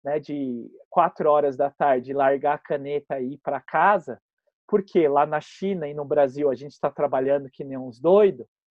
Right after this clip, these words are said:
né? Vai chegar um movimento que no Brasil vai ficar mais caro você pagar os movimentos trabalhistas, né, que na China não tem, devido a, a, a todo o movimento governamental local,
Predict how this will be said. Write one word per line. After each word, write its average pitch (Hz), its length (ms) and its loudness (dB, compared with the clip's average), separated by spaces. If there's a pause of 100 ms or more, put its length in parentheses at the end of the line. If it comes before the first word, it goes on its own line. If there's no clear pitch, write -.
(140)
né? 170 200 0
Vai 196 140 4
chegar 202 380 4
um 202 60 2
movimento 202 800 -2
que 233 320 -6
no 175 140 -4
Brasil 165 400 0
vai 233 100 0
ficar 196 220 -6
mais 202 300 -2
caro 226 380 0
você 151 260 -6
pagar 147 520 -2 (320)
os 151 160 -8
movimentos 147 640 -2
trabalhistas, 139 1000 -2 (300)
né, 165 140 0
que - 160 -10
na 131 140 -8
China 143 360 -8
não 123 180 -10
tem, 175 420 -4
devido 120 560 -6
a, 123 160 -2
a, 120 340 -6 (300)
a 123 160 -12
todo 123 340 -6
o 117 40 -10
movimento 123 640 -8
governamental 123 840 -8
local, 175 580 0